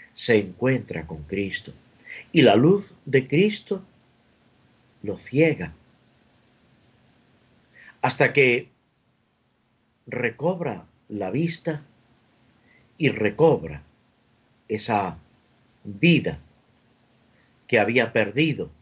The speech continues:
alejándose de Dios, y se bautiza y llegará a ser el apóstol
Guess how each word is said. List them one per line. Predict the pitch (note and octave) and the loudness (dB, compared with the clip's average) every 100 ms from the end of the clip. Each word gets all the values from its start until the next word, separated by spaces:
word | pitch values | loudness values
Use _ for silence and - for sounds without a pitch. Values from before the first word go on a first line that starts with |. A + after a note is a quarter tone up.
| _ _ _ _ _ _ - | _ _ _ _ _ _ -4
alejándose | A#2+ A2+ D3+ D#3+ D3 G#2 G#2 F2+ - | 0 0 -2 -6 -6 -8 -8 -10 -12
de | G#2 F#2 F#2+ | -12 -4 -2
Dios, | G2 G#2 G2 - - _ _ _ _ _ _ _ _ _ _ _ _ _ | 0 -2 -2 -12 -18 _ _ _ _ _ _ _ _ _ _ _ _ _
y | D#3 | -2
se | - C3 | 2 4
bautiza | G#2 F#2+ - F3+ G3 G3+ G3 - _ _ _ - - _ | 4 2 0 -2 -2 -6 -10 -16 _ _ _ -20 -20 _
y | F3+ | 2
llegará | D3 C3+ E3 G#3+ | 4 4 2 0
a | A3+ | -4
ser | - A#3+ A#3+ - _ _ _ _ _ | -2 -2 -2 -8 _ _ _ _ _
el | C3+ | 0
apóstol | G#2 - A3+ G#3+ - A#2 A2 | 0 0 -2 -2 -8 -8 -8